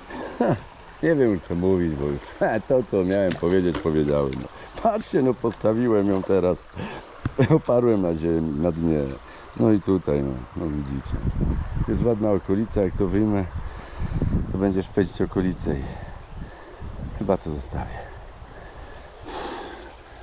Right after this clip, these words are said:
No to jak na żywo, to na żywo. Czy wyjdzie? Wyjdzie. No zobaczcie, kurde.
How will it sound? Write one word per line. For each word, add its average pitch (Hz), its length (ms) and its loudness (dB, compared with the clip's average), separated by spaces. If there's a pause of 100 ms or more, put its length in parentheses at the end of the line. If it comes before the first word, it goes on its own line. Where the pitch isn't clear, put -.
(2500)
No 76 160 0
to 80 60 0 (360)
jak 73 160 0
na 76 100 2
żywo, 82 300 2
to - 100 0
na 85 140 4
żywo. 80 320 -4 (680)
Czy - 120 -6
wyjdzie? 80 400 2 (2000)
Wyjdzie. 76 320 -2 (1600)
No 87 80 0
zobaczcie, 80 680 0 (260)
kurde. 69 300 -2